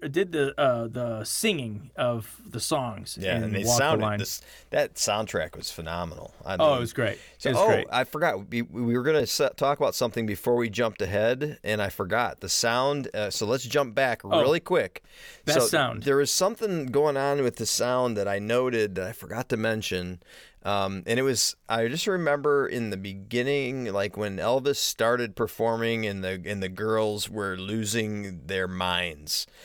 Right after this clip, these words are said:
Speaker 1: Right.
Speaker 2: So they did something with the sound during that scene, and I don't know if you remember it, but they, they played, uh, it, what sounded like to me electric guitars.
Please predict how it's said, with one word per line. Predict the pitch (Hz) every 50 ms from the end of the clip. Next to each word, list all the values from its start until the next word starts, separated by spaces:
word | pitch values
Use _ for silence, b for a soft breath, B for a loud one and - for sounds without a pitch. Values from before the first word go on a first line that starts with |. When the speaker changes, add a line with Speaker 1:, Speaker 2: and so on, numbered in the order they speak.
| B B B
Speaker 1:
Right. | 143 131 123
Speaker 2:
So | 127 - 127 113 110
they | 107 110 113
did | 107 95 139 170 202 196 175
something | - - 143 127 117 - 110 104 101
with | 104 - -
the | 92
sound | - - - 131 135 160 180 180 156 117 107
during | 104 92 95 92
that | 87 82 -
scene, | - - - 139 127 113 98
and | 92 92 101
I | 113
don't | 123 123 117
know | 117 113
if | 104 -
you | 107 98
remember | 95 90 98 110 120 117 101 92 92
it, | 92 - - B B B B B B B B B -
but | 117 107 104 95 - - -
they, | - 127 120 120 113 110 92 - -
they | 113 123 120 117 113
played, | - - - - 135 143 160 165 160 147 131 -
uh, | - 110 117 113
it, | - 110 110 92 87
what | 117 113 -
sounded | - - 131 135 160 170 156 135 110
like | 120 117 104 - -
to | - 98
me | 110 147 185 196 160 131 110 107 104 104 -
electric | 110 110 107 117 127 147 - - - 117 -
guitars. | - 104 90 - 127 127 123 104 78 - - - - - - -